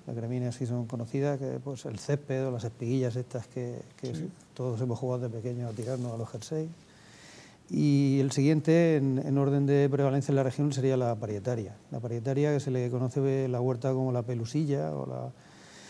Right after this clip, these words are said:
Speaker 1: o la maleza del asma, porque es un polen muy agresivo que tiene mucha tendencia a producir no solo rinitis, sino asma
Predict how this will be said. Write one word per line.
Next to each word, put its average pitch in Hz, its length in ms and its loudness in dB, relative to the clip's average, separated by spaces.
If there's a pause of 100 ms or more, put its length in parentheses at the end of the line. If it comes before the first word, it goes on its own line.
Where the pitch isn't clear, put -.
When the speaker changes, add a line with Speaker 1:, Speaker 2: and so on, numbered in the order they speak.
(200)
Speaker 1:
o 127 140 -2
la 123 180 4
maleza 123 380 2
del 127 100 4
asma, 143 320 4
porque 135 220 -2
es 139 100 -2
un 127 100 -2
polen 131 220 2
muy 135 160 4
agresivo 135 460 2
que 135 80 2
tiene 123 180 0
mucha 123 300 -2
tendencia 120 480 -2
a - 20 -4
producir 120 540 -2
no 127 160 0
solo 135 320 2
rinitis, 127 420 0
sino 117 340 -2
asma 107 260 -6